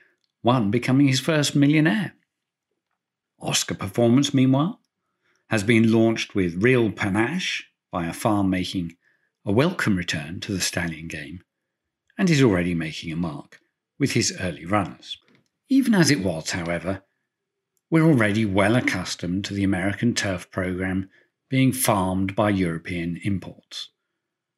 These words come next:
whether as horses in training or, increasingly, from the elite yearling sales. Both the Grade One prizes contested on grass over the past two weekends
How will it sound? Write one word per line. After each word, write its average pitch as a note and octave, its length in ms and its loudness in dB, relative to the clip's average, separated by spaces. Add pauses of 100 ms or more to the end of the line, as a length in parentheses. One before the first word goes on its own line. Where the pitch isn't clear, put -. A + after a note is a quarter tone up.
(260)
whether E2+ 280 -8
as - 120 -4
horses A#2+ 420 2
in B2 120 4
training A2+ 640 0 (720)
or, A#2+ 440 0
increasingly, G2 840 -2 (500)
from D3+ 220 2
the D3+ 160 6
elite E2+ 380 -4
yearling F2 340 -2
sales. - 540 -12 (1120)
Both C#3 380 0
the G2 80 -8
Grade A#2+ 320 4
One G#2+ 240 2
prizes A2+ 500 0
contested A2+ 580 0
on G#2 140 2
grass G#2+ 460 2
over G#2 160 0
the G2 80 -2
past A2 360 0
two G#2 140 0
weekends G2 640 -4